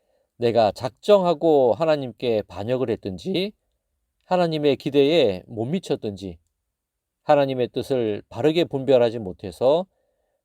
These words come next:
해야 할 것을 하지 못했든지 간에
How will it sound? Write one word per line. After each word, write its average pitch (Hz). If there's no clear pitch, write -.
해야 214
할 180
것을 117
하지 147
못했든지 165
간에 101